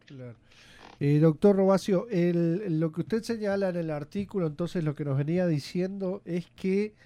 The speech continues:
eh, se proyecta que, que, digamos, toda la producción o la mayor parte de la producción de pan, por ejemplo, y de los productos panificados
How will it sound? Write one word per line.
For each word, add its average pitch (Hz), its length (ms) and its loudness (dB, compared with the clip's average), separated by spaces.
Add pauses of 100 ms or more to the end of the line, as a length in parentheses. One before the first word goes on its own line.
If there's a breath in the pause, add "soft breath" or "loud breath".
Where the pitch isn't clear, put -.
(440 soft breath)
eh, 143 720 -4
se 151 300 -6
proyecta 160 720 -2
que, 151 600 -2
que, 139 600 -4
digamos, 151 460 -4
toda 220 380 2
la 151 180 0
producción 180 640 -4
o 185 120 0
la 135 160 -2
mayor 143 360 -4
parte 185 320 -4
de 165 60 -2
la 143 120 -2
producción 170 500 -8
de 156 140 0
pan, 185 440 -2
por 147 160 -6
ejemplo, 175 460 -6
y 151 40 -2
de 139 100 -2
los 131 140 -4
productos 165 380 -6
panificados 156 800 -4